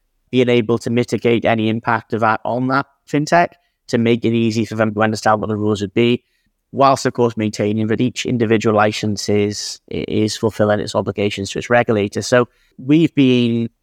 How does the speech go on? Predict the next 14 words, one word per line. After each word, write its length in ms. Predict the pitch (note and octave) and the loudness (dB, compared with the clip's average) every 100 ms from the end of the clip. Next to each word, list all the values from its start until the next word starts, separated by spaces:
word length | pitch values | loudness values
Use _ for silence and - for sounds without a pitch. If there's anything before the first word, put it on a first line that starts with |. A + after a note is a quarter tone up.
| _ _ | _ _
I, 80 | C3+ - _ - | -6 -6 _ -6
I 60 | |
mean, 140 | A2 A2 | -2 2
I 40 | |
won't 200 | C3+ D#3 | 2 2
say 100 | B2+ | 0
it's 100 | A2+ | 0
lucky 340 | A#2 A#2 G2 G2+ | 0 0 -2 -4
because 300 | G#2 G#2 G#2 | -4 -4 -4
it 80 | |
was 140 | G2 G#2 | -4 -8
part 320 | - A2+ A2 | 0 0 0
of 100 | G#2+ | -4
the 280 | - G#2 G#2+ | -4 -4 -6